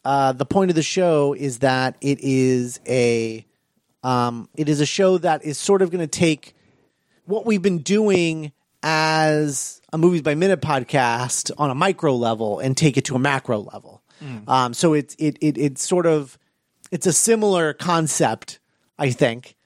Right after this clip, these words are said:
Speaker 1: but is not quite as hyper-focused.
Speaker 2: Yeah,
Speaker 1: Yeah.
Speaker 2: yeah. So the, the title that we've been using, uh, is Franchisography.
Speaker 1: Mm-hmm.
Speaker 2: And we're going to be covering Hollywood's biggest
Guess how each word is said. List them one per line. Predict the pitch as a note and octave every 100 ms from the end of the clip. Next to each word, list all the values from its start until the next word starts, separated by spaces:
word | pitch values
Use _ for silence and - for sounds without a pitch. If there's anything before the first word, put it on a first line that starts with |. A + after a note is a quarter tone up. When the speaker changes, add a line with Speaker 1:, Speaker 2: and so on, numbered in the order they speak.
| _
Speaker 1:
but | E3 D3
is | D3+ D#3+ C3
not | C#3+ D3 C#3 -
quite | - D3 D3 C3+
as | C#3 C3+ B2+ A#2+ - - _ _ _ _ _ _ _ _ _ _ _ _ _ _ _ _ _ _ _ _ _ -
hyper-focused. | G3 E3 D3 - B2 - G#2+ - -
Speaker 2:
Yeah, | - A3 C#4 A#2 C#3
Speaker 1:
Yeah. |
Speaker 2:
yeah. | D#3 G#3 C3
So | - F3
the, | E3 D#3 D3+
the | D3+
title | D#3 E3 E3+
that | D#3+
we've | C#3 C#3+
been | D3 D3+
using, | D3+ C#3+ D3 D#3 -
uh, | - C3+ C3 B2+ B2 A#2+
is | -
Franchisography. | - C#3+ C3+ D3 B2 A#2+ C3+ D3+ A3+ A#3+
Speaker 1:
Mm-hmm. | - D#3+ E3 G#3+ C#4 _ -
Speaker 2:
And | D3 C#3+
we're | D#3
going | D3 D3 D3
to | D3
be | C3+ C#3
covering | - E3+ D#3+ E3 D#3+ D#3 - -
Hollywood's | D3 D3+ D3 C#3+ C3
biggest | B2+ C#3+ D#3 E3 D#3 -